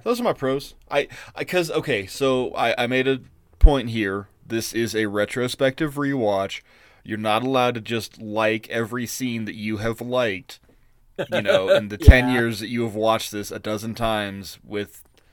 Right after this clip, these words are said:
Speaker 1: your good buddy Johnny. So, like, I had to
Speaker 2: <laughs>
Speaker 1: shy of me just, you know, being this gigantic geyser of male appreciation.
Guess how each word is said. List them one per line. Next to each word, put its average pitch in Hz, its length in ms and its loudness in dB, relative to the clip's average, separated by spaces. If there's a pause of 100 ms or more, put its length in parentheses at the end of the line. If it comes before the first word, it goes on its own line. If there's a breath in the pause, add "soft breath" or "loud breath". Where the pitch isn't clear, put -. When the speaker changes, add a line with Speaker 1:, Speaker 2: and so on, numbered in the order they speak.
(300 soft breath)
Speaker 1:
your 98 160 -12
good 107 240 -4
buddy 113 240 0
Johnny. 113 440 4
So, 127 240 0
like, 117 320 4
I 110 100 4
had 123 260 4
to 120 300 -2 (180)
Speaker 2:
<laughs> 214 180 -2
Speaker 1:
shy 131 460 4 (120)
of 123 240 2
me 123 300 0
just, 113 260 -8
you 120 80 -6
know, 107 300 0
being 107 340 -2
this 101 160 -6
gigantic 107 760 -4 (640)
geyser 104 600 0
of 98 580 -4
male 101 680 -2 (320)
appreciation. 107 920 -4